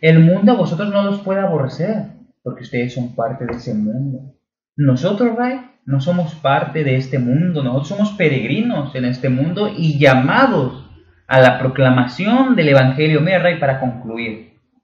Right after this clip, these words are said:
el apóstol Pablo dice en, en Corintios diecinueve dieciséis, creo, no me acuerdo si es primera o segunda carta de, de Corintios, pero dice: "Pues si anuncio el Evangelio, no tengo de qué gloriarme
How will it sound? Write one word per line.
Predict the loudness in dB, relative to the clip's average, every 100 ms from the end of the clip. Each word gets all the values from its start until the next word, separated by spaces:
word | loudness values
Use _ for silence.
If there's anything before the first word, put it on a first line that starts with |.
| _ _ _ _ _ _ -20 -20 -6
el | 2 4 6 6
apóstol | 4 2 0 0 2
Pablo | 4 4
dice | 2 2 0 -2 -10 -20 _ _ _ _ -6
en, | 0 2 2 0 0 -2 -4 -8 -18 -20 -20 -4
en | 2 4
Corintios | 6 6 6 4 2 2
diecinueve | 0 2 4 4 4 2
dieciséis, | 0 -2 -4 -4 -4 -6 -8
creo, | -4 -4
no | -4
me | -4
acuerdo | -4 -4 -4
si | -6
es | -6
primera | -6 -4 -2 0 -2 -4 -6
o | -8
segunda | -2 -2 0 -2 -2 -4
carta | -2 -2 -2 -6
de, | -6 -10 -12
de | -10 -4
Corintios, | 0 0 -2 -8 -12 -18 _ _ _ _ _ _
pero | 2 2
dice: | 2 0 0 -2 -4 -14 -20 -20 -20 -20 _ _ _ 0
"Pues | 0 2
si | 4
anuncio | 4 6 4 4 4
el |
Evangelio, | 4 2 2 0 2 2 0 -2 -6
no | -2 2 4 2 0 -2
tengo | -2 0 -2 -2
de | -2 -4
qué | -4 -4
gloriarme | -4 -2 -2 -2 -2 -4 -6 -10